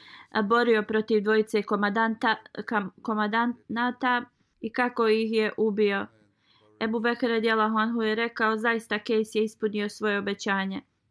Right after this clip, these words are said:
A još ostaje detalja u vezi ovoga koje ću spomenuti u budućnosti. A sada želim da spomenem osobu koja je šehid, Nasir Ahmed Saheb. On je bio sin od Abdul Gani Saheb, živio je u Rabbi.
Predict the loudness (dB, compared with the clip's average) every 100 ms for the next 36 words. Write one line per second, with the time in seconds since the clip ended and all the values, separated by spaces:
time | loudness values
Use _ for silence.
0 | _ _ _ _ 0 2 2 0 -2 0
1 | 0 0 -2 0 0 2 0 0 0 0
2 | 0 -2 -2 -2 -2 0 -2 -2 -4 -8
3 | -4 -4 -2 -2 -2 -2 -4 -2 -4 -4
4 | -4 -2 -2 -4 -6 -8 -8 _ -2 -2
5 | 0 0 2 2 0 0 -2 -2 -2 0
6 | -2 -2 0 0 -2 -4 -4 -2 0 2
7 | 2 2 0 0 0 -2 -6 -2 0 0
8 | -2 -2 -4 -6 -6 -4 0 0 0 -4
9 | -4 0 0 0 -2 -4 -4 -2 0 -2
10 | -4 -4 -4 -6 -2 -2 0 0 0 -2
11 | -8 -12 0 2 2 2 2 2 -2 -2
12 | 0 2 0 -4 _ -4 -2 0 2 2
13 | 2 2 2 0 -2 -6 -6